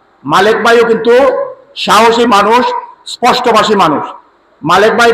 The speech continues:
প্রার্থী আসলা, আমিও প্রার্থী আসলাম, আমরা আদনানও প্রার্থী আসলাম, আরো অনেকে প্রার্থী আসলাম।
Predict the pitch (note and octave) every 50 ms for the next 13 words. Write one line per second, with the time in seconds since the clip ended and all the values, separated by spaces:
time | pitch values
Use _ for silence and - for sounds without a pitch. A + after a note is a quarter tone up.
0 | A3+ A3 A3 G#3+ - A#3 A#3+ A#3 A3 G3 A3 A#3 A#3 A#3 A#3 A#3+ A#3+ A#3+ - -
1 | - - _ _ _ - G#3 A#3+ C4+ C#4+ C#4+ C#4+ C4+ - A#3+ A3 A#3 - A3 G#3
2 | F#3+ F#3 G3 G3 - - - G3 G#3+ A3+ A#3 A3+ - - G#3 A#3 A#3 A3+ A3+ A#3+
3 | A#3+ A#3+ A#3 A#3 A#3 G#3 G#3 A3+ A3 G3 G#3+ G3+ G3 G3+ A3+ B3 A#3+ B3+ B3+ B3
4 | B3 B3+ C4 B3+ A3 G3 G#3 - G#3 A3 G#3+ - D#3+ C3 A2